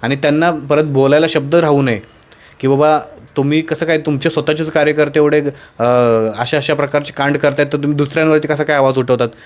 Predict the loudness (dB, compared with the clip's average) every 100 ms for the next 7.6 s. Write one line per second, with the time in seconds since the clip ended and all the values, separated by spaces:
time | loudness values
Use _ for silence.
0 | -14 -8 -2 0 0 0 0 0 2 0
1 | 2 0 0 -2 0 0 0 -2 -2 -2
2 | -4 -8 -20 -20 -20 -14 -4 -2 2 2
3 | 4 2 2 0 0 0 -2 -4 -4 0
4 | 2 2 0 -2 -2 -2 -2 -2 -4 -6
5 | -4 -4 -2 -2 -2 -4 -2 -2 -2 -2
6 | -2 -2 -2 0 0 0 0 -2 0 -2
7 | 2 0 0 -4 -6